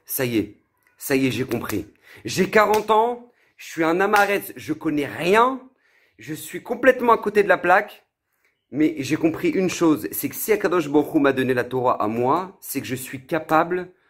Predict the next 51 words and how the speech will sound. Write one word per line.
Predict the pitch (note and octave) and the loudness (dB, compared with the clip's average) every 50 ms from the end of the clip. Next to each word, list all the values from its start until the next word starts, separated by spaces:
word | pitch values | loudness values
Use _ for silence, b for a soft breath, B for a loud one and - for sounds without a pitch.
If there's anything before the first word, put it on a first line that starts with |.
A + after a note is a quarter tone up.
| b b | b b
de | G#2+ G#2 B2+ | -12 -8 -8
pouvoir | - C3 B2+ B2+ A2+ G#2+ A#2+ A2+ A#2 | -8 -8 -10 -8 -4 -2 -2 0 0
la | A2 G#2+ | 0 0
recevoir. » | G2 G2+ G2 - G#2 G2 F#2 G2 F2+ D#2 C#2+ - _ _ B B B B B B B | -2 -2 -4 -4 -4 -2 0 0 -2 -2 -6 -12 _ _ B B B B B B B
De, | G#2 - - - - _ _ _ _ _ - | -10 -10 -10 -10 -12 _ _ _ _ _ -4
d'où | E3 D#3+ B3+ C#4 | 2 4 6 6
il | C#4 C4+ | 6 6
a | C4 C4 | 4 4
eu | B3+ | 2
ce | - - A#3 | -2 -4 -2
déclic ? | F3 A3+ A3+ - - C#4 C#4 C4 - - - - _ - | -2 -2 -2 0 0 0 0 0 -2 -6 -16 -20 _ -16
D'où | A#2+ D3 A#3+ B3 | -12 -8 -6 0
ça | - C4+ C4 | 2 4 4
lui | B3 B3+ B3 | 4 4 2
est | A3+ | 0
venu, | F#3+ A#3+ A#3+ C4 C4+ | 0 0 0 2 2
Rabbi | C4 B3 G#3+ A3 | 2 2 2 0
Akiva ? | G3+ - - - D#3+ D3 C#3+ A#2+ G2 G2+ - _ _ _ _ _ _ | -2 -2 -2 -2 0 0 0 0 0 -6 -14 _ _ _ _ _ _
Parce | - B2+ - | -18 -14 -12
que | - | -12
tout | D3+ - | -12 -8
simplement, | - - E3 C3 D3 C#3+ D3+ D#3+ | -4 -4 -4 -2 0 2 2 2
il | D3+ | 2
était | C#3 - C3 C3 A#2+ G2 - - - | 2 0 -2 -2 -2 -4 -4 -6 -4
berger, | - A#2 A2+ G#2 G#2 G#2+ B2+ C#3 F3+ G3 B B B B B B | -2 -2 -2 -2 -4 -6 -6 -6 -6 -8 B B B B B B
et | A#2 A2 | -8 -8
puis | - B2 C3 B2+ | -6 -6 -6 -2
il | A#2 B2+ | 2 2
a | B2+ | 2
vu | A#2 C3 D#3 E3 D3 - B B B B B B _ - | 2 2 0 -2 -2 -2 B B B B B B _ -6
une, | - B2+ C3 C3+ | -4 0 0 0
une | - - C3+ B2+ B2 A#2 A#2 | 0 0 -2 -2 -2 -2 -4
source | - - E3 D3 C#3 C3+ A#2+ | -4 -4 -4 -4 -4 -4 -2
d'eau | A2+ C#3+ D#3 | 0 0 0
qui | D3+ - - - | 0 -2 -8 -14
coulait, | - - C3 B2+ B2 C3 D#3+ E3 | -10 -8 -6 -4 -2 -2 -4 -4
qui | - - - | -6 -10 -14
coulait | - - C3+ C#3+ | -8 -4 0 0
au | C#3+ C3 | 0 0
goutte | A2 A#2+ C#3 C3 C#3 | 0 -4 -2 0 0
à | A#2+ | 0
goutte | A#2 C3+ E3+ E3+ - | 0 0 -4 -2 -2
comme | D#3 B2 A2+ | -2 -2 -2
ça, | - - B2+ B2+ E3+ G3+ - - _ _ _ _ _ _ _ _ - | -2 -2 -2 -2 -2 -4 -8 -14 _ _ _ _ _ _ _ _ -8
et | B2 | -8
puis | B2+ C#3 C3+ | -6 -8 -6
qui | C3 - C#3+ | -4 -2 -2
a | B2+ | -2
fini | C3 - C#3+ D3 D3 | 0 2 4 4 4
par | D3 C3+ - - - | 4 0 -4 -4 -6
percer | C3+ B2+ - - - - C#3+ B2+ D3 D#3+ - _ | -6 -6 -6 -8 -6 -4 -4 -4 -4 -8 -12 _